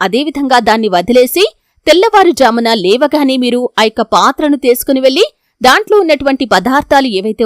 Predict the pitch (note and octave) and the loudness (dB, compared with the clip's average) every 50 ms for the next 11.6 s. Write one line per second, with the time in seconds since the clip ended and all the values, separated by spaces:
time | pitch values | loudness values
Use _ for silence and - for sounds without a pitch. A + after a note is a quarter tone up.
0 | G#3 G3+ G#3 G#3 G3 G3+ G3+ G3+ - - - G#3 G3 G#3+ A3+ C#4 D#4+ F4 G4 C5 | -2 -2 -2 -2 -2 -2 -2 -4 -4 -2 -2 0 0 0 0 0 2 2 0 0
1 | - _ _ _ _ _ A#3+ B3 C4+ C4+ - - G#4 G#4 G#4 - A#3+ A3 G3+ B3+ | -4 _ _ _ _ _ 0 0 0 2 0 0 0 0 0 0 -2 -2 -2 -2
2 | C#4+ C4 - C#4+ C4 B3+ A#3+ A#3+ A#3+ - - G3 G3 G3 A3 G#3+ G#3+ G#3 G3+ - | -6 -4 -2 -2 0 2 2 2 2 2 0 -2 -2 -2 -2 -2 -2 -2 -4 -2
3 | - B3+ B3+ - - F4 D4+ A#3 G3 G#3+ G3+ - G#3+ G#3 G3+ - G#3 E3+ E3 E3+ | -2 -2 0 0 0 0 0 0 -2 -2 -6 -2 -4 -4 -2 0 0 0 2 0
4 | F3+ G3 G3 - - G3+ G#3 G3+ A3 F4 B4+ D5+ - _ _ _ _ - B3+ C#4+ | -2 -4 -4 -4 -4 -4 -2 0 0 0 0 -2 -6 _ _ _ _ -2 -2 -2
5 | - C4+ C4+ C#4+ C4+ D4 C#4 C4+ - A3+ G3+ A3+ D4+ D#4 G4 G4 F#4+ - - F4+ | -2 -2 -2 -2 -2 -2 -4 -2 0 0 0 0 0 0 0 -2 -2 -2 -2 0
6 | D#4+ D4 C4+ C4+ C4+ B3 G#3+ C4 F4 - - E4+ C#4+ B3 A#3 A3+ A3 A#3+ A#3 A3+ | 0 0 -2 -2 -2 -2 0 0 0 2 2 0 0 2 0 0 2 2 0 0
7 | - B3 A3+ A3+ A3+ A3 - D4 G#4+ D5 - _ _ _ _ _ F#3+ A3 A3+ C4+ | 0 0 0 0 0 0 0 0 0 0 -2 _ _ _ _ _ 0 0 0 0
8 | C4+ - C#4 C4+ - A#3 G3 G3 F#3+ G3 G#3 G3+ G#3 G3 G3+ G#3 G#3 G#3 - _ | 0 -2 -2 -2 0 0 0 0 0 0 0 0 0 -2 -4 -4 -4 -6 -10 _
9 | - C#4 D#4+ G4+ A4+ G#4+ - G4+ E4 D4 - - E4 D4 C#4 - - A3+ G#3 G3 | -4 -4 0 0 0 0 2 2 2 0 0 0 -2 -2 -2 -2 0 0 0 0
10 | - G3+ - A#3+ C#4+ - F4 E4 D#4+ D#4 - C#4 A3+ A3+ B3 D4 D4 C#4+ - - | 0 0 0 0 0 0 -2 -2 -2 0 0 2 2 2 0 0 -2 -2 -2 -4
11 | C#4+ C#4 C#4 C#4 - _ - A3 G#3+ - D#4 | -4 -4 -6 -8 -6 _ -4 -4 -2 -2 -2